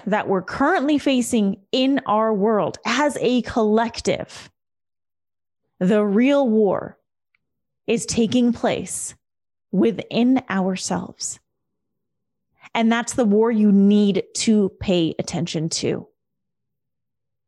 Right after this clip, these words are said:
Because no single politician or vaccine is going to save you. And these so-called conscious leaders are not your saviors.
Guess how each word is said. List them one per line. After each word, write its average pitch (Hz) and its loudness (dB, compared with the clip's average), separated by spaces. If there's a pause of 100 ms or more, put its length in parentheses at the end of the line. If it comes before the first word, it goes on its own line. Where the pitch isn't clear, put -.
(500)
Because 214 2
no 214 4
single 214 2
politician 202 0
or 185 0
vaccine 190 0
is 180 0
going 160 -2
to - -10
save 165 -2
you. - -6 (960)
And 208 2
these 214 2
so-called 220 -2
conscious 196 -2
leaders 214 0
are 170 0
not 170 0
your 160 -6
saviors. - -6